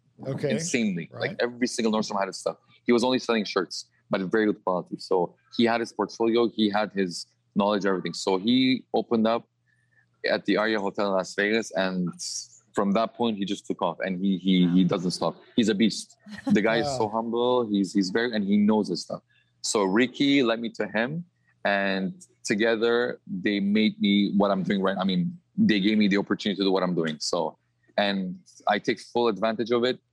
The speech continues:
Speaker 2: of course, in a humble manner.
Speaker 1: Yeah.
Speaker 2: And they respect me, and I respect them for that. And
Speaker 1: Well,
Speaker 2: I'm
Speaker 1: I mean,
Speaker 2: very thankful for that.
Speaker 1: to have the talent you have, you have to look the part too.
Speaker 2: Yeah,
Speaker 1: So come
Speaker 2: yeah,
Speaker 1: on.
Speaker 2: yeah,
Speaker 1: Yeah.
Speaker 2: yeah, there you go.
Speaker 1: <laughs>
Speaker 2: Thank you. Thank you. So yeah, that's,
Speaker 1: Well,
Speaker 2: that's the little story there.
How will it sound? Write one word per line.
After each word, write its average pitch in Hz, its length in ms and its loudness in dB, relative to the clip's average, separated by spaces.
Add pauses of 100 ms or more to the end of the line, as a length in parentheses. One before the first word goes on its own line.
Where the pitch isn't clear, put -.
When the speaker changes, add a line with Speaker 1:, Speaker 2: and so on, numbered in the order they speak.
Speaker 2:
of - 140 -4
course, 107 180 -2
in 98 80 0
a 92 60 0
humble 104 560 0
manner. 110 380 0 (240)
Speaker 1:
Yeah. 131 100 -14 (160)
Speaker 2:
And 92 320 0
they 101 80 4
respect 101 380 -2
me, 107 80 -2
and 95 60 0
I 95 40 2
respect 90 380 -2
them 82 120 -6
for 82 100 -4
that. 76 160 -4 (380)
And 80 160 -8
Speaker 1:
Well, 98 140 0
Speaker 2:
I'm 95 60 2
Speaker 1:
I - 20 2
mean, 95 60 2
Speaker 2:
very 104 160 2
thankful 92 340 -2
for 87 100 -4
that. 78 140 -8
Speaker 1:
to 160 100 -2
have 185 160 2
the 160 80 -4
talent 196 360 -2
you 147 100 -2
have, 170 300 0
you 147 80 -2
have 151 140 -2
to 139 80 -2
look 139 220 -2
the 120 80 -10
part 156 380 -4
too. 139 180 -2
Speaker 2:
Yeah, 156 160 0
Speaker 1:
So - 160 -8
come 170 160 -2
Speaker 2:
yeah, 147 60 -2
Speaker 1:
on. 131 260 -12 (120)
Speaker 2:
yeah, - 140 -2
Speaker 1:
Yeah. 135 220 -6 (240)
Speaker 2:
yeah, 85 160 2
there 98 180 2
you 92 60 0
go. 82 80 -4
Speaker 1:
<laughs> 90 160 -6
Speaker 2:
Thank 92 200 -2
you. 87 60 2 (360)
Thank 98 220 -2
you. 82 60 -4
So - 140 0
yeah, 95 140 4
that's, 107 180 2
Speaker 1:
Well, 151 100 -4
Speaker 2:
that's 117 160 -4
the 117 80 -2
little 101 180 0
story 92 340 -2
there. 82 160 -8